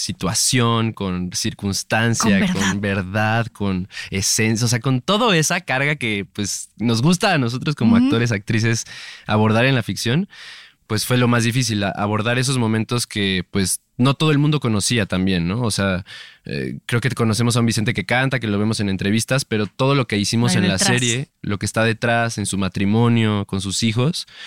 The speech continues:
Speaker 1: fue un gran reto porque no teníamos el referente. Y al final a mí me toca un Vicente que, pues, todavía no era ese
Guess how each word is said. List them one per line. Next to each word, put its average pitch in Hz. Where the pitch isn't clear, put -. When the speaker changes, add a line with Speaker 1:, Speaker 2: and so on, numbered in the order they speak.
Speaker 1:
fue 123
un 120
gran 113
reto 113
porque 95
no 107
teníamos 110
el 98
referente. 101
Y 113
al 107
final 127
a 147
mí 131
me 131
toca 120
un 120
Vicente 107
que, -
pues, -
todavía 110
no 107
era 107
ese 110